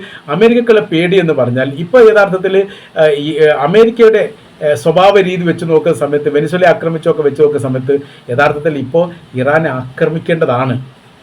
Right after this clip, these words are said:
എന്നാൽ അവർ ആക്രമിക്കാതിരിക്കാനുള്ള പ്രധാനമായിരിക്കുന്ന കാരണം പറഞ്ഞത്, ആ, ഇറാനെ, ഇറാനും ഇസ്രായേലും തമ്മിൽ യുദ്ധം ഉണ്ടായ സമയം, ഇറാനും, ആ, ഇസ്രായേലും തമ്മിൽ യുദ്ധം ഉണ്ടായിരുന്ന സമയത്ത്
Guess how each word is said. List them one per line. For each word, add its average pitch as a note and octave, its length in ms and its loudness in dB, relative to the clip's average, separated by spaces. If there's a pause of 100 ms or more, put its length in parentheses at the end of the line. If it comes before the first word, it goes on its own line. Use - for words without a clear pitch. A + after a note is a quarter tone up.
(960)
എന്നാൽ E3 260 0
അവർ D#3 120 4
ആക്രമിക്കാതിരിക്കാനുള്ള D3 1300 -2
പ്രധാനമായിരിക്കുന്ന D3 920 -2
കാരണം B2 320 -4
പറഞ്ഞത്, A2 460 -8 (440)
ആ, A#2 220 -6 (200)
ഇറാനെ, G3+ 640 0 (360)
ഇറാനും F#3+ 460 0
ഇസ്രായേലും G3 480 -2
തമ്മിൽ E3+ 340 -2
യുദ്ധം C#3 220 -4
ഉണ്ടായ D3 200 2
സമയം, C3 260 -6
ഇറാനും, F#3+ 440 0 (380)
ആ, D3 100 -6
ഇസ്രായേലും G3+ 440 0
തമ്മിൽ F3+ 300 -2
യുദ്ധം F3+ 260 0
ഉണ്ടായിരുന്ന D3+ 320 2
സമയത്ത് B2+ 460 -4